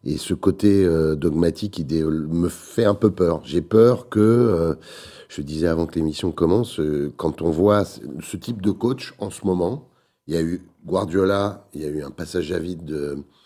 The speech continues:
de City, euh, à l'automne, euh, jusqu'au mois de novembre. Là, ils se sont réveillés, euh,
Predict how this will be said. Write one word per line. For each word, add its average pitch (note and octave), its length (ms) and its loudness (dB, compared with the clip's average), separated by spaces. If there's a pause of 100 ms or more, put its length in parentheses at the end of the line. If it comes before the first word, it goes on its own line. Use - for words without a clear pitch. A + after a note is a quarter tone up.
(320)
de G2+ 100 4
City, G#2 720 -2
euh, D2+ 160 -4
à D2+ 60 -4
l'automne, G2 580 2
euh, D#2 520 0
jusqu'au - 280 -12
mois E2 140 0
de D#2+ 60 -2
novembre. E2 340 2 (100)
Là, E2 100 -2
ils D#2+ 60 -2
se - 80 -14
sont D#2+ 120 -4
réveillés, D#2+ 440 0
euh, C#2 180 -8